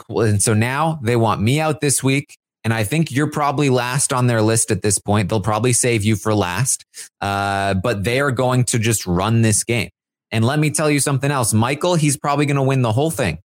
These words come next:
He's already won five competitions. You cannot beat him in the final two.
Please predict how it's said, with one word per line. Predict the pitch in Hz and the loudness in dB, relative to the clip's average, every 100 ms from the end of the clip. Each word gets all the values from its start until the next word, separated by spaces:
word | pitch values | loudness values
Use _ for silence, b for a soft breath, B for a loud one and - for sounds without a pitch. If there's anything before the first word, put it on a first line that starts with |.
| _ - | _ -4
He's | 127 | 0
already | 165 165 151 | 2 2 2
won | 113 101 | 2 0
five | - 123 147 | 0 -2 -2
competitions. | - 147 139 - 104 - 92 | -2 -2 -2 -2 -2 0 0
You | 113 | 0
cannot | - 147 147 131 | -2 -2 0 0
beat | 123 110 | 0 2
him | 101 95 | 2 4
in | |
the | 87 | 2
final | - 82 80 | 0 -4 -2
two. | 80 82 78 | -2 -2 -4